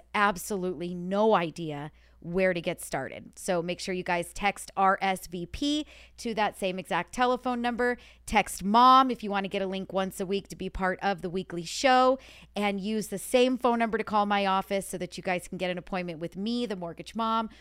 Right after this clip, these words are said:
or any of the girls on my team. Once again, that number is eight four four, nine three five, three six three four. That's eight four four, we lend for you. That's W E L E N D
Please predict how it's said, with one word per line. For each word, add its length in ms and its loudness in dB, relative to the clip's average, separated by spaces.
or 340 4
any 320 2
of 80 -4
the 80 -6
girls 400 -4
on 180 -4
my 140 -4
team. 340 -10
Once 240 -2
again, 260 4
that 160 0
number 300 -2
is 320 -6
eight 240 -4
four 240 -2
four, 480 2
nine 320 2
three 240 -2
five, 460 0
three 220 0
six 480 -4
three 220 -6
four. 460 2
That's 320 -2
eight 300 -4
four 180 2
four, 560 0
we 260 -6
lend 400 -2
for 140 -8
you. 320 -8
That's 240 -10
W 460 -4
E 340 -4
L 180 -2
E 100 -2
N 200 2
D 340 -6